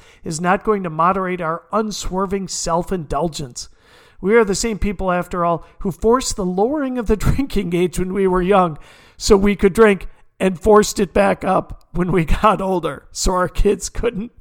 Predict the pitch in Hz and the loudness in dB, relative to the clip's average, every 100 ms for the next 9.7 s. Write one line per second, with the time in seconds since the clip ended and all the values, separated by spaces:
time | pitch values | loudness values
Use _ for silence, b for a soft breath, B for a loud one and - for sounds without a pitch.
0 | - 196 - - 143 - - - 285 - | -16 -12 -12 -6 -4 -4 -8 -6 -6 -8
1 | - B B B 202 B - 196 - 247 | -10 B B B -12 B -2 4 6 6
2 | 233 233 220 - B B - 226 247 254 | 4 4 2 -2 B B 4 6 6 4
3 | - 185 165 208 226 - 233 208 208 208 | 0 -2 -2 0 0 0 0 0 0 -2
4 | 214 214 - _ _ _ 175 160 139 - | -2 -4 -6 _ _ _ -6 -6 -2 -4
5 | 165 180 190 180 165 143 - b b b | 2 2 2 0 -2 -6 -12 b b b
6 | - 220 233 190 208 175 170 151 170 233 | 0 2 2 2 2 2 -2 -2 -2 -2
7 | 196 180 170 175 175 185 160 156 180 160 | -2 -2 0 -2 -2 -4 -6 -6 -8 -8
8 | 160 151 175 180 170 135 170 220 165 156 | -10 -6 -4 -4 -6 -6 -4 -4 -6 -10
9 | 151 143 - 165 156 151 | -12 -14 -10 -8 -8 -8